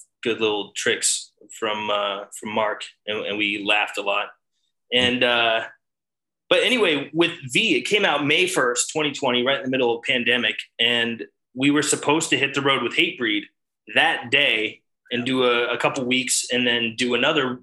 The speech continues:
tour immediately after and then do festivals in Europe right after that. And all of that stuff got wiped away naturally. And, uh, you know,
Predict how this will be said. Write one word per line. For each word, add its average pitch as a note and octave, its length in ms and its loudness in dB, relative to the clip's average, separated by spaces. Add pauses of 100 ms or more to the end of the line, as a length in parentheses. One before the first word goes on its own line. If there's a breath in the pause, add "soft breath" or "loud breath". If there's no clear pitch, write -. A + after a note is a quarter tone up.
tour B2 320 0
immediately A#2+ 500 0
after A2+ 480 0
and A2+ 180 -4
then A2+ 140 -2
do A2 100 -2
festivals A#2 640 0
in A2 80 -6
Europe C3 300 2
right A2+ 120 0
after A2 260 -2
that. A#2+ 240 0 (840 soft breath)
And B2+ 140 2
all E3+ 260 2
of D#3+ 80 0
that B2 200 0
stuff A#2+ 420 0 (500)
got B2 220 2
wiped B2 240 2
away A2+ 360 0 (240)
naturally. A2 640 0 (260)
And, B2 340 2
uh, A2+ 420 2 (1000)
you C#3+ 80 0
know, D3+ 360 0